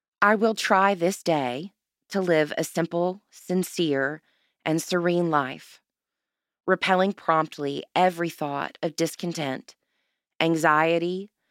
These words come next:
discouragement, impurity, and self-seeking, cultivating cheerfulness, magnanimity,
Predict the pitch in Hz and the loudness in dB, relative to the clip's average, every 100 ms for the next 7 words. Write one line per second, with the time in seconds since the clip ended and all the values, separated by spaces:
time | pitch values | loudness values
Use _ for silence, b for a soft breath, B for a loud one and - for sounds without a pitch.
0 | _ _ _ 160 - - 160 165 170 170 | _ _ _ -6 -2 2 4 2 -2 -4
1 | 165 160 - - _ _ _ _ - 165 | -6 -8 -14 -20 _ _ _ _ -4 -4
2 | 160 170 165 165 165 165 165 - 156 151 | -2 0 2 2 0 -4 -6 -6 -6 -2
3 | 143 139 - 143 - - 95 - _ _ | -2 -2 -6 -8 -8 -10 -12 -16 _ _
4 | _ _ _ _ _ _ _ _ - 208 | _ _ _ _ _ _ _ _ 0 0
5 | 190 185 180 165 160 - 190 175 151 156 | 2 0 0 0 -4 -2 -2 -2 -6 -10
6 | - 196 - _ _ _ _ _ _ _ | -14 -16 -20 _ _ _ _ _ _ _
7 | - 185 190 202 196 170 156 143 151 175 | 0 2 4 2 0 0 0 -4 -10 -14